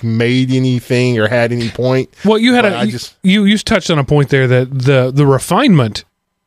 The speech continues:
Speaker 2: is a key ingredient in reproduction. Um, and that's always true. Somebody, somebody, the first thing is never the best thing,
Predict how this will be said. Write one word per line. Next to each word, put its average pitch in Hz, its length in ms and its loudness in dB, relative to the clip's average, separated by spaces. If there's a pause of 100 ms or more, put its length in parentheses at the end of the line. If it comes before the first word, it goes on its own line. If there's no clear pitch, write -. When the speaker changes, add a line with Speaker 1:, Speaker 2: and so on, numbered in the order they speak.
(120)
Speaker 2:
is 175 180 0
a 160 80 0
key 180 260 0
ingredient 139 520 2
in 139 120 2
reproduction. 127 640 0 (800)
Um, 113 460 0 (1500)
and 156 460 0 (220)
that's 175 440 -2
always 170 380 2
true. 190 280 0
Somebody, 180 440 0
somebody, 214 380 0
the 147 160 0
first 254 360 -2
thing 107 320 -2 (200)
is 151 180 2
never 147 480 0 (460)
the 131 160 0
best 147 320 -2
thing, 90 180 -4